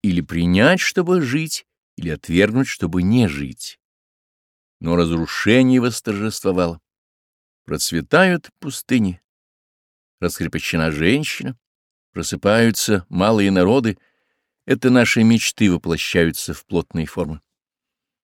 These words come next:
Мы строим мир новый среди чудовищного сопротивления и противодействия уходящих сил старого мира.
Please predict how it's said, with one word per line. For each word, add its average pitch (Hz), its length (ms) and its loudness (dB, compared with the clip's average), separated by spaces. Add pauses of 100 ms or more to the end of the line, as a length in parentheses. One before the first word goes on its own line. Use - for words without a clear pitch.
(300)
Мы 196 200 0
строим 156 640 2
мир 147 280 2
новый 135 340 2
среди 107 300 -2
чудовищного 156 800 -2
сопротивления 127 720 -2 (260)
и 110 100 -4
противодействия 95 840 0
уходящих 113 760 -2
сил 123 320 -2 (360)
старого 95 420 0
мира. 78 280 -6